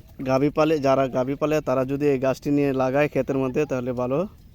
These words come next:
ফলন পাবে এবং গরুকে খাওয়াতে পারবে সারা বছর। পানির মধ্যে জন্ম নেয়।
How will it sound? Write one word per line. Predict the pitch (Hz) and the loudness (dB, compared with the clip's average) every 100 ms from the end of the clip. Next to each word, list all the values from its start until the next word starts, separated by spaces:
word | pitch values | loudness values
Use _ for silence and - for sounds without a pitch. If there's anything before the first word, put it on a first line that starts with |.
| - - - - - - - - | -20 -20 -20 -20 -20 -20 -14 -4
ফলন | 139 143 | 0 0
পাবে | 139 131 147 | 0 0 0
এবং | 127 131 127 120 - - - - - - - - - - - - | 0 -2 -4 -6 -12 -20 -20 -20 -20 -20 -20 -20 -20 -20 -20 -8
গরুকে | 135 135 143 143 | -2 -2 -2 -4
খাওয়াতে | 135 131 135 | -2 -2 -2
পারবে | 127 123 120 | -4 -4 -6
সারা | 131 120 | -4 -4
বছর। | 120 117 - 123 117 - - | -4 -8 -10 -12 -12 -18 -8
পানির | 135 135 143 | -2 0 0
মধ্যে | 143 143 | 0 0
জন্ম | 135 135 131 | 0 0 0
নেয়। | 123 | -4